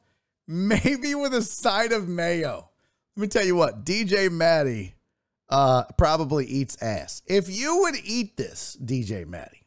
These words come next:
if you would eat this with a side of mayo, you definitely eat ass. Like, a hundred percent. You definitely, there's no doubt in my mind. Uh, Marty said, "Hell no."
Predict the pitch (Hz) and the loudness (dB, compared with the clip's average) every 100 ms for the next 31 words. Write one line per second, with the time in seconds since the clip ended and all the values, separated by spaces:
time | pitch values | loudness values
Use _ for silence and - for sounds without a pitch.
0 | _ _ _ - - - - - - - | _ _ _ -14 -8 -6 -4 -6 -8 -12
1 | 226 247 196 247 330 339 269 233 269 269 | -8 -8 -8 -6 -2 -2 -4 -4 -2 -2
2 | 254 262 285 - 170 143 160 233 277 311 | 0 0 0 -4 -4 -2 2 2 2 -2
3 | - 262 277 285 285 294 285 285 262 156 | 0 2 2 2 2 2 2 0 0 -6
4 | 160 185 214 247 185 135 113 170 185 - | -10 -6 -4 -4 -6 -8 -2 2 2 2
5 | 165 151 139 143 - 131 120 101 82 71 | -2 0 0 0 0 -4 -4 -6 -10 -10
6 | - - - _ _ _ _ _ _ _ | -16 -18 -20 _ _ _ _ _ _ _
7 | 147 143 143 156 180 220 262 196 135 120 | 2 2 2 4 6 6 6 2 -2 -4
8 | - 104 - - 151 139 170 190 - 170 | -6 -10 -10 -8 -6 0 4 4 2 -4
9 | 165 151 151 147 131 131 113 - _ _ | -2 0 0 0 0 -2 -4 -8 _ _
10 | _ _ _ _ _ 175 180 262 269 160 | _ _ _ _ _ 0 2 2 0 2
11 | 165 156 123 98 78 - _ - _ 156 | 2 2 0 -2 -8 -14 _ -20 _ 0
12 | 156 147 151 185 240 233 214 180 139 165 | 2 2 4 4 4 0 2 2 4 4
13 | 151 120 95 76 | 4 2 -4 -10